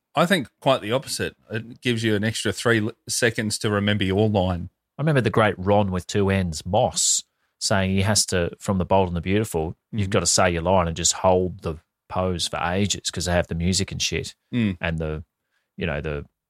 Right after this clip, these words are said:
Speaker 2: the crescendo of what's gonna happen next. They just have to go, "I love you very much," and then just stand there for fucking ten seconds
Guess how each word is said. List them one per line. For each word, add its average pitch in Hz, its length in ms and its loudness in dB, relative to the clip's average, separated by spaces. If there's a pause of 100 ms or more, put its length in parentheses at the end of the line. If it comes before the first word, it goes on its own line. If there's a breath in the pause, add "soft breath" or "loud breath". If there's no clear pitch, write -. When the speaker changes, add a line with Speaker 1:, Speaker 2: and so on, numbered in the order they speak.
(140)
Speaker 2:
the 87 140 -8
crescendo 87 640 0
of 78 120 -6
what's 90 180 0
gonna 87 120 -2
happen 82 240 -4
next. 87 240 0
They - 100 4
just - 200 4
have 87 140 2
to 87 60 -8
go, 82 160 0
"I 78 120 0
love 82 180 -2
you 82 60 -4
very 82 160 -2
much," 87 240 2
and 101 60 2
then 90 80 4
just 90 180 6
stand 90 320 4
there 80 100 0
for - 80 -8
fucking - 300 -6
ten 80 200 -6
seconds 90 540 -4